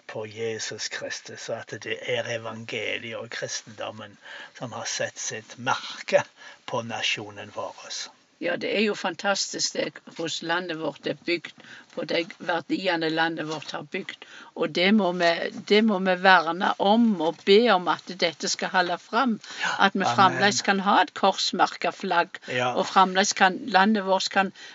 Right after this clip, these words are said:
Speaker 2: være bygd på de, på de lovene
Speaker 1: Amen.
Speaker 2: med, med, med, med kristendom, med Guds rike og korset i sentrum.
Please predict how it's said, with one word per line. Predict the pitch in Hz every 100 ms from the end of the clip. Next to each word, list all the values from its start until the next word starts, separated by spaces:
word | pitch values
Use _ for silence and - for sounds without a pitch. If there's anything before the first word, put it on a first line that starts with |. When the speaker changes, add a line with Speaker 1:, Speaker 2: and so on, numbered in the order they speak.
| -
Speaker 2:
være | 196 196 202
bygd | 196 - 381 -
på | - 196
de, | 190 190 185
på | - 190
de | 185 185 185
lovene | 190 165 135 160 180 165 147
Speaker 1:
Amen. | 143 123 127 135 139 139 139
Speaker 2:
med, | 190 170 156
med, | 180 180 175 156
med, | 175 180 170 160
med | 170 165 165
kristendom, | - 190 - 196 175 170
med | 175 180
Guds | - 170 -
rike | 208 185 147 151 180 175 - -
og | - 170
korset | 196 - - 165 160
i | 170
sentrum. | 175 190 196 - 143 135